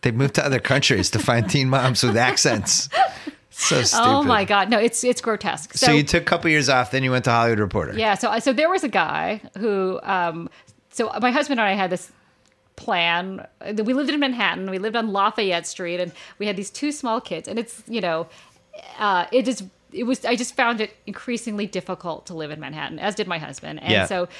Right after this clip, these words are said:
Speaker 2: we're like, "Okay, let's move. Let's, like, we can just go anywhere we want." So we, we decided we were gonna move to Marin County, um, outside of San Francisco.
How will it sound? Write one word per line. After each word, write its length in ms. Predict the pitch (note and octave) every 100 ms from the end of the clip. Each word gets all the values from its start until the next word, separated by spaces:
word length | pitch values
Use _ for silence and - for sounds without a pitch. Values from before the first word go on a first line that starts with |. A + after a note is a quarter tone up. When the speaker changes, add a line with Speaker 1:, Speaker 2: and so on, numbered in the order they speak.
| - -
Speaker 2:
we're 100 | A#3
like, 120 | A#3
"Okay, 180 | D4 D#4
let's 220 | F#4 - A#4 C#5
move. 220 | E4 F#3+ -
Let's, 220 | C#4 D#4
like, 180 | D#4 D4
we 120 | C4+
can 160 | D#4+ F4+
just 280 | D#4 - -
go 260 | C4+ F4+
anywhere 320 | D4+ D4+ E4 D#4+
we 100 | D#4
want." 220 | E4+ A#3+
So 80 | G#3+
we, 100 | A3 -
we 120 | G#3
decided 480 | G#3 A#3 G#3 G3 F3
we 100 | F#3
were 60 |
gonna 200 | D#3+ E3+
move 220 | E3 D#3+ D#3
to 260 | - D#3+ D#3 - - -
Marin 360 | G3 G3 G3 F3+
County, 580 | G3+ E3 D#3 D#3 D#3+ -
um, 460 | - E3 D#3 D#3+ D#3+ -
outside 280 | - D#3+ E3+
of 60 | D#3
San 160 | E3
Francisco. 540 | D3 D3+ E3 - D#3